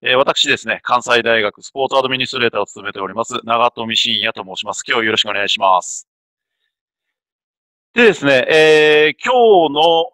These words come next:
えー、このコーナーなんですけども、まあ、体育会の学生、特にですね、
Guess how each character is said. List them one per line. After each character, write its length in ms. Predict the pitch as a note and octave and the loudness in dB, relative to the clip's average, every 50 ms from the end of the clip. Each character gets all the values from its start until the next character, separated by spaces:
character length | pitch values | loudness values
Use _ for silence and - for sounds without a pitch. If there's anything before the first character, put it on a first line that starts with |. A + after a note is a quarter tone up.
| - B2+ | -4 -4
え 1120 | B2+ B2 A#2+ A#2+ A#2 A#2 A#2 A2+ G#2+ G#2 G2+ F#2+ F#2+ G2 G2+ G2+ _ - _ _ _ _ | -2 0 0 -2 -2 -2 -2 -4 -4 -6 -8 -10 -14 -18 -20 -20 _ -20 _ _ _ _
ー、 20 | _ _ _ | _ _ _
こ 100 | _ B2+ | _ -12
の 80 | B2+ B2 | -12 -12
コ 200 | - E3+ E3+ D3+ | -6 0 0 2
ー 20 | |
ナ 140 | B2+ A2+ G#2+ | 2 2 0
ー 20 | |
な 100 | G2+ F#2+ | 0 -4
ん 60 | F#2 F2+ | -6 -6
で 60 | E2+ | -16
す 100 | - - | -18 -18
け 80 | A2+ | -16
ど 100 | A2 G#2+ | -16 -14
も、 160 | A#2 B2+ B2+ A#2+ | -8 -4 -4 0
ま 120 | B2 C3 | 0 -2
あ、 20 | |
体 180 | - - F3 F3+ | -2 -2 -4 -4
育 80 | - _ | -4 _
会 260 | - F3 E3 D#3+ D3+ | -2 0 0 0 0
の 120 | D3+ D3+ | -2 -4
学 220 | C3 C#3 C#3 - - | -2 -2 -2 -4 -4
生、 220 | - C3+ B2+ B2 | -2 -2 -2 -2
特 220 | - - A#3+ A3 | -2 -6 -10 -8
に 100 | G#3 E3 | -6 -4
で 120 | C3 A#2 A2 | -4 -4 -6
す 100 | - A#2 | -6 -4
ね、 300 | B2 A#2+ G#2+ F#2+ - | -4 -2 -2 -2 -6